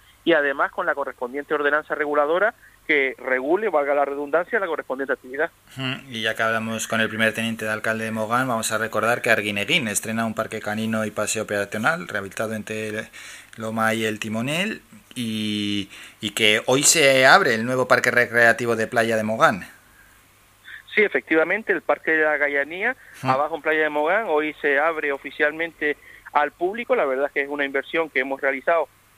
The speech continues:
Speaker 1: eh, bastante importante y que efectivamente, pues, eh, da un giro a la, a incluso a la visual de Playa de Mogán, porque se tuvo que demoler el antiguo acuario que se construyó, desde que se construyó, pues, nunca se le dio uso,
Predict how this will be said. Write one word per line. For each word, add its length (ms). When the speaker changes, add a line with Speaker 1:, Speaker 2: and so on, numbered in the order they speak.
Speaker 1:
eh, 640
bastante 540
importante 720
y 80
que 80
efectivamente, 880
pues, 220
eh, 200
da 140
un 140
giro 420
a 80
la, 180
a 60
incluso 380
a 40
la 100
visual 440
de 100
Playa 220
de 100
Mogán, 360
porque 240
se 160
tuvo 200
que 140
demoler 420
el 120
antiguo 420
acuario 540
que 80
se 140
construyó, 540
desde 220
que 80
se 120
construyó, 420
pues, 140
nunca 280
se 100
le 100
dio 160
uso, 360